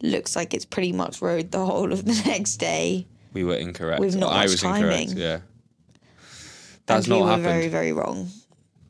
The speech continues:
Speaker 2: That is not what happened. So take us from, we packed up from our idyllic little camp spot. We had,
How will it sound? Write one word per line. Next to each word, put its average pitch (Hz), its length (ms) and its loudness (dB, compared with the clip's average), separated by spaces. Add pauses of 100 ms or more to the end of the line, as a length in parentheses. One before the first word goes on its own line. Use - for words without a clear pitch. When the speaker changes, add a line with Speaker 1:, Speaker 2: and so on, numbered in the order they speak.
(120)
Speaker 2:
That 87 160 -6
is 92 80 -10
not 90 140 -2
what 67 120 -2
happened. 80 460 -10 (440)
So 107 140 -6
take 117 320 0
us 107 100 -4
from, 92 500 0 (1400)
we 101 100 -2
packed - 380 -4
up 92 160 0
from 101 140 -6
our 92 260 2
idyllic 92 460 -2
little 82 160 -2
camp 90 340 -4
spot. 85 320 -2 (880)
We 87 640 -2 (1300)
had, 98 360 0